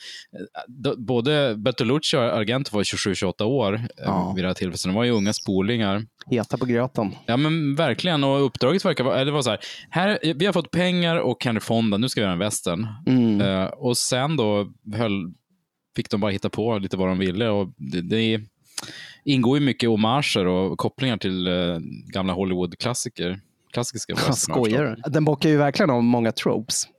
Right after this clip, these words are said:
Speaker 1: Jo.
Speaker 2: Samtidigt som den är
Speaker 1: Mm.
Speaker 2: ganska subversiv, bara en sån sak som att, jag menar, man skulle ju kunna hävda att filmens protagonist är Claudia Cardinales rollfigur.
Speaker 1: Mm.
Speaker 2: För hon är ju väldigt central.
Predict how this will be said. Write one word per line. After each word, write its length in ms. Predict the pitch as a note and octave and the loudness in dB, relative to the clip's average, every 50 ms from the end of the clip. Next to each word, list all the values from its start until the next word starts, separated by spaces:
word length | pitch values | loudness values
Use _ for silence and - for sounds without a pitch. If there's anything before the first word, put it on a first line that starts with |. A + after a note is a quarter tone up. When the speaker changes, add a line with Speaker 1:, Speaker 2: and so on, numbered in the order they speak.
| _ _ - - - - - - | _ _ -18 -16 -14 -10 -4 0
Speaker 1:
Jo. 160 | B2 A#2+ B2+ | 2 2 2
Speaker 2:
Samtidigt 480 | D#3 F#3 F3+ D#3+ C#3 - F3+ F#3+ C4 A#3+ | 4 4 2 2 2 2 2 2 2 2
som 120 | - B3 | 4 4
den 80 | G#3 E3 | 4 4
är 40 | C#3+ | 4
Speaker 1:
Mm. 80 | C3+ B2 | 4 2
Speaker 2:
ganska 240 | B2+ A#2+ - - A#2+ | 2 2 0 -2 -2
subversiv, 600 | - - F3+ A3 G3 C3+ C3 - A2 F#2 G2+ A2 | 0 0 0 2 2 0 0 0 -2 -2 -2 0
bara 180 | G#2+ A2+ A#2 C3 | 0 2 2 2
en 100 | D#3 E3 | 2 0
sån 140 | - A#2+ | 0 -2
sak 240 | G2+ - A2 G#2+ - | -2 -2 -4 -4 -4
som 160 | - A#2 A2 | -2 -2 0
att, 100 | G2+ F#2+ - - | -2 -2 -2 -2
jag 80 | A#2+ G#2+ | -2 0
menar, 260 | G#2+ G2+ G2 G2+ G2+ - | 0 0 0 0 0 0
man 120 | - C3+ | 0 0
skulle 220 | - - D3+ C#3 | 2 2 2 2
ju 40 | E3 | 4
kunna 180 | - - F#3+ E3 | 4 4 4 4
hävda 240 | E3+ D#3 A#2 A2+ A#2+ | 4 4 4 2 0
att 80 | A2+ | 2
filmens 300 | - C3 A#2+ G#2+ G#2 - | 2 0 2 2 0 0
protagonist 600 | - - A#2 - A#2 A2+ A2+ A#2+ D#3+ D#3+ - - - - | -2 -6 -4 -2 -2 0 2 2 0 0 -2 -6 -6 -4
är 460 | C#3+ E3 C3+ A2 A2 G#2+ G#2+ A2 G#2+ - - - | -2 0 0 0 0 0 -2 -2 -4 -6 -6 -2
Claudia 300 | - A2 G#2 G2+ G#2 F#2+ | 0 0 0 0 -2 -4
Cardinales 640 | - - A2 G#2 A2 A2+ C3+ D3 C3+ G#2 D2+ - - | -2 -4 -2 -2 0 0 0 0 0 -2 -2 -4 -4
rollfigur. 440 | - - - - - E2+ E2 - - - _ _ _ _ _ - - | -6 -6 -6 -6 -4 -4 -4 -4 -6 -8 _ _ _ _ _ -8 -2
Speaker 1:
Mm. 340 | G2+ G2 F#2+ F#2+ G#2 B2+ B2+ - - | 0 2 2 2 0 -2 -4 -6 -2
Speaker 2:
För 80 | - A#2 | 0 2
hon 100 | A2+ C3 | 2 4
är 40 | |
ju 80 | F3 E3+ | 2 2
väldigt 320 | A2 A#2 A2 G2 G#2 G#2+ | 2 0 0 0 0 -2
central. 560 | - - G#2 G2+ - D#3+ C#3 B1+ C#2 F#2 G#2 | -2 -2 -4 -2 -2 -2 -2 0 -2 -4 -6